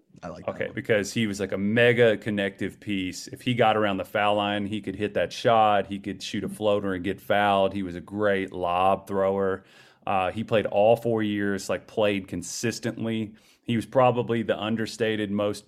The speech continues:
Speaker 2: one of the most understated important parts of that twenty twelve team. Uh, he's close to my age. That's another thing. Uh, Malik Monk was just, like,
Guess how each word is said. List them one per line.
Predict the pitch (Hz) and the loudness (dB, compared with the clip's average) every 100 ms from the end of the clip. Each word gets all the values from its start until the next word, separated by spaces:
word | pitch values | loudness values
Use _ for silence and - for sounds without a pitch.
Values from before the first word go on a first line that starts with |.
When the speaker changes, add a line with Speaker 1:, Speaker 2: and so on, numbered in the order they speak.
| - | -6
Speaker 2:
one | 120 139 | 2 4
of | 127 | 4
the | |
most | 107 101 - - _ _ _ _ _ _ _ _ | 2 -2 -4 -18 _ _ _ _ _ _ _ _
understated | 123 113 98 113 101 | -2 -2 0 0 0
important | 95 92 104 90 | -2 -2 -2 -2
parts | 95 95 92 | -2 -2 -2
of | 98 | -6
that | 95 | -6
twenty | 104 95 | -6 -8
twelve | 90 92 90 | -8 -6 -6
team. | - 95 90 87 - - - _ | -6 -8 -8 -10 -18 -20 -20 _
Uh, | - | -10
he's | 90 92 | -10 -10
close | - 104 95 | -4 -4 -4
to | 104 | -6
my | 87 95 | -2 0
age. | 104 95 92 | 0 0 -4
That's | 90 95 | -10 -8
another | 92 92 | -8 -8
thing. | 87 90 90 - - - | -10 -12 -12 -18 -20 -2
Uh, | 107 107 104 - - - - _ | 2 4 2 0 -10 -20 -20 _
Malik | 113 113 135 135 | 0 4 4 2
Monk | 110 107 107 101 | 0 0 -2 -6
was | 98 90 | -12 -12
just, | - 92 - | -12 -12 -10
like, | 52 - - | -10 -10 -14